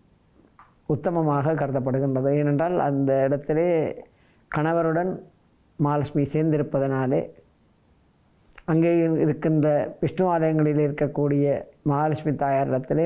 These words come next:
இந்த விரதத்தை அனுஷ்டிப்பது மிகவும் சிறப்பானது ஒன்றாக இருக்கின்றது. அப்படி அந்த விஷ்ணு ஆலயங்களை போகக்கூடிய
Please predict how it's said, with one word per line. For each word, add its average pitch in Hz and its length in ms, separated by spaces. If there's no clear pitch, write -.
இந்த 147 100
விரதத்தை 135 480
அனுஷ்டிப்பது 143 600
மிகவும் 135 260
சிறப்பானது 131 460
ஒன்றாக 131 420
இருக்கின்றது. 131 480
அப்படி 160 320
அந்த 160 180
விஷ்ணு 160 280
ஆலயங்களை 165 540
போகக்கூடிய 160 580